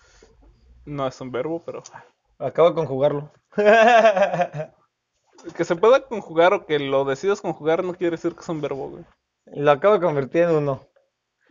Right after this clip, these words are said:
Speaker 1: Eh,
Speaker 2: Mira,
Speaker 1: no.
Speaker 2: ninguna palabra fue creada, güey. Todo se, nada existía, güey. Tuvo, todo se tuvo que haber creado.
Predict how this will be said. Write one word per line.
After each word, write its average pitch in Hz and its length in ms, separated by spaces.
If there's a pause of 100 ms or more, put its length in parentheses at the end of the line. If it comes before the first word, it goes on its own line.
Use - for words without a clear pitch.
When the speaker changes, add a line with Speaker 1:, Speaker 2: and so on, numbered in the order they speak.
(180)
Speaker 1:
Eh, 151 140
Speaker 2:
Mira, 214 240
Speaker 1:
no. 135 180
Speaker 2:
ninguna 220 400
palabra 214 400
fue 233 220
creada, 220 400
güey. 160 160
Todo 202 340
se, 160 560
nada 180 360
existía, 180 420
güey. 156 200
Tuvo, 214 300
todo 233 300
se 208 80
tuvo 196 260
que 220 80
haber 208 140
creado. 190 480